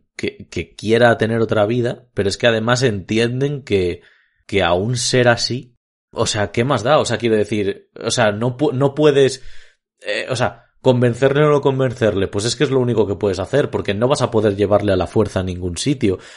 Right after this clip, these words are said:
no vas a poder obligarle a nada. ¿Cómo le vas a obligar a un, a lo que sería, a lo que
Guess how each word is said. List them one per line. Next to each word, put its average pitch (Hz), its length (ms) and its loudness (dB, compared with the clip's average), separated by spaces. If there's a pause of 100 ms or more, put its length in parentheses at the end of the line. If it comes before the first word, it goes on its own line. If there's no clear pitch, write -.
(160)
no 117 140 -2
vas 123 160 2
a 120 60 0
poder 117 200 4
obligarle 104 540 4
a 92 60 -2
nada. 123 200 0
¿Cómo 123 320 -2 (380)
le 117 120 2
vas 117 220 4
a 113 60 2
obligar 113 360 2
a 107 60 0
un, 104 460 -6
a 104 80 2
lo 104 120 4
que 104 80 -2
sería, 107 360 2
a 104 180 0
lo 104 100 0
que 101 140 2